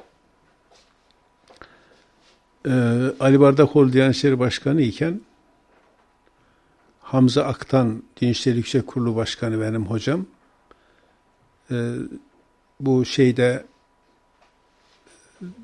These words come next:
e, Çamlıca'da bir toplantı yapılmıştı. Bizi de çağırdı. Ha, sen de gelmiştin değil mi? O toplantıya daha doktoram bitmemişti. <laughs> Tamam. Şimdi orada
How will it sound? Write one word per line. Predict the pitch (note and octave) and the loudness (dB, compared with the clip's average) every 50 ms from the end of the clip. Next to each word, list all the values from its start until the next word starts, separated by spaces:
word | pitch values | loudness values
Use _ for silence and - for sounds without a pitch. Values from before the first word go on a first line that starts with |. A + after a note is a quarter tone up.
| _ _ _ _ _ _ _ _ _ _ _ _ - _ _ _ _ _ _ _ _ - - | _ _ _ _ _ _ _ _ _ _ _ _ -20 _ _ _ _ _ _ _ _ -8 -6
e, | A#2+ A#2+ A#2 A2+ A2+ A2+ A2+ A#2 G#2+ - _ - | -4 -2 -2 -2 -2 -2 -4 -6 -8 -10 _ -20
Çamlıca'da | - - - D3 C#3+ D3 C#3 A#2+ C3 B2+ A#2 A2 - A2+ G2+ F2+ - - _ _ _ _ _ _ _ _ _ - | -12 -4 0 4 4 6 6 6 6 4 4 4 2 -2 -2 -2 -6 -14 _ _ _ _ _ _ _ _ _ -10
bir | B2+ | -4
toplantı | - C3 B2 - - A#2+ A#2+ A2+ - - A#2+ B2+ C3 - - _ _ - | -2 -2 -2 -2 -2 -2 -2 -2 -2 -2 -2 -2 -2 -4 -10 _ _ -8
yapılmıştı. | B2 A2 - - - G#2 G#2+ A2 G#2 - - - E3 D3 B2 | -8 -8 -8 -6 -6 -6 -6 -6 -6 -8 -8 -4 -4 -4 -2
Bizi | A#2 A2+ A2 | -2 -4 -4
de | A2+ A2 | -6 -6
çağırdı. | - - B2+ A#2 A#2 C3 C3+ | -6 -4 -4 -2 -2 0 0
Ha, | B2 A#2+ A2 | -2 -2 -4
sen | - - C#3 B2 | -2 0 0 0
de | A#2 A2 | 0 0
gelmiştin | G2+ G2 F#2+ G2+ G2+ - - - G#2+ G#2+ | -2 -4 -6 -8 -10 -10 -8 -8 -6 -4
değil | D3+ E3+ | -2 -2
mi? | D3 G#2 | -2 -2
O | G2+ | -4
toplantıya | F#2+ - A2 - - A#2+ A2+ G#2+ A#2+ A2+ A2 | -6 -8 -10 -8 -8 -6 -6 -4 -4 -4 -2
daha | A#2 A2+ A2+ A2+ | 0 0 0 -2
doktoram | A#2+ - - - B2+ A#2 A#2 A#2 A#2 | -4 -4 -2 -2 -2 -2 -2 -4 -6
bitmemişti. | A2+ - - A#2+ A#2 A2+ - - - - C3+ - _ | -8 -6 -6 -6 -6 -6 -8 -10 -14 -12 -12 -12 _
<laughs> | _ _ _ _ - - - - - - - - - - - - - _ _ - | _ _ _ _ -20 -20 -20 -20 -20 -20 -20 -20 -20 -20 -20 -20 -20 _ _ -4
Tamam. | - A#2+ A#2 A#2 G#2 G2 - _ _ _ _ _ _ - - - - - - - - - _ _ _ _ _ _ _ _ _ | -2 -2 -2 -2 -4 -6 -8 _ _ _ _ _ _ -20 -20 -20 -20 -20 -20 -20 -20 -20 _ _ _ _ _ _ _ _ _
Şimdi | - - - D#3 E3 E3 D#3 D#3+ D3+ | -12 -6 -2 -2 0 0 2 0 0
orada | - D3+ D#3 F3+ F3 D3 D3+ D#3+ F3+ G#3 A#3 | 2 2 2 2 2 0 0 0 -2 -2 -4